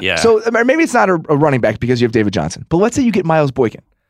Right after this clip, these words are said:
Speaker 1: Right.
Speaker 2: So you have Miles Boykin, Quinnen Williams, Brian Burns, and Josh
Speaker 1: <laughs>
Speaker 2: Rosen.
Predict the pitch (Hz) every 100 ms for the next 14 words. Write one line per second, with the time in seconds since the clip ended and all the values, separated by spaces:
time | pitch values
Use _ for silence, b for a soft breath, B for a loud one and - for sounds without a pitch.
0 | _ _ 98 - - 196 196 185 151 180
1 | 214 208 156 285 320 104 107 - _ _
2 | - 185 160 147 151 143 135 127 147 135
3 | 131 131 131 143 123 110 - 139 107 85